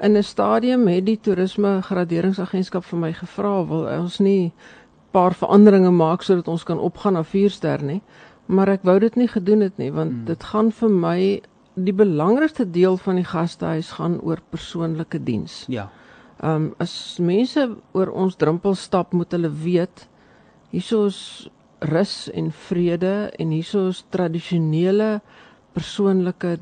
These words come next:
Speaker 1: diens.
Speaker 2: Hmm.
Speaker 1: Jy weet, hulle, hulle kan lekker ontspan. Ons grootste teikengroep is besigheidsmanne. So,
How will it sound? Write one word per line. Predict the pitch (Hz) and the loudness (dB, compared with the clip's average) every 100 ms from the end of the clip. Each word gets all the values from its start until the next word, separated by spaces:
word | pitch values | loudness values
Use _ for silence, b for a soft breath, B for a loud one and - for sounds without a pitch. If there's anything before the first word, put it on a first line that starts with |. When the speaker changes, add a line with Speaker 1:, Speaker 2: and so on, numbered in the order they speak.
| 160 | 0
Speaker 1:
diens. | 151 135 - - 127 | 0 0 -4 -8 -6
Speaker 2:
Hmm. | 117 104 | -6 -8
Speaker 1:
Jy | 147 | -6
weet, | 160 160 | -6 -4
hulle, | 156 156 156 - - | -4 -2 -2 -6 -6
hulle | 151 156 151 - - - _ _ - - _ | -4 -2 -4 -6 -14 -20 _ _ -18 -18 _
kan | 190 185 | -2 0
lekker | 165 185 240 | 2 0 0
ontspan. | 214 208 - - 240 269 294 B B B B B - | 2 0 -4 -4 -2 -2 -6 B B B B B -4
Ons | 226 | -4
grootste | - 294 320 302 - | -2 0 0 -2 0
teikengroep | 240 233 226 226 220 | 0 2 0 -2 -2
is | 196 | -4
besigheidsmanne. | - 160 160 196 196 180 - 165 170 175 330 302 _ b b b b | -2 -2 0 -4 -4 -6 -4 -4 -4 -6 -8 -12 _ b b b b
So, | - - 240 226 | -10 0 2 2